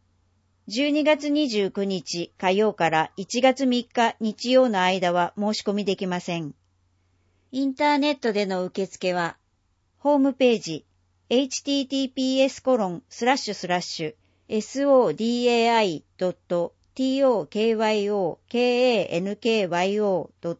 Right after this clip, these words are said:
トオーアールドットジェーピー。二十四時間申し込み可能。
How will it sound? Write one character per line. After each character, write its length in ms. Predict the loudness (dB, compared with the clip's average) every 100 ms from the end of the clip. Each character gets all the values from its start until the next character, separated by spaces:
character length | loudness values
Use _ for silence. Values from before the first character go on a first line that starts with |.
| _
ト 260 | -6 -6 _ -4
オ 240 | 0 2
ー 160 | 4 4
ア 20 |
ー 60 | 0
ル 240 | -4 -8 _
ド 140 | -6 -6
ッ 40 | _
ト 260 | -4 -4 -6
ジ 120 | -4 -2
ェ 80 |
ー 80 | -2 -6
ピ 340 | -6 -6 -10
ー。 840 | _ _ _ _ _ _ _ -4
二 140 | -2 0
十 200 | 2 2
四 160 | 2 0
時 160 | -2
間 280 | 0 -2 -2
申 180 | -2 -2
し 100 | -2
込 120 | -2
み 140 | -2 -2
可 160 | -2
能。 380 | -2 -2 -4 -6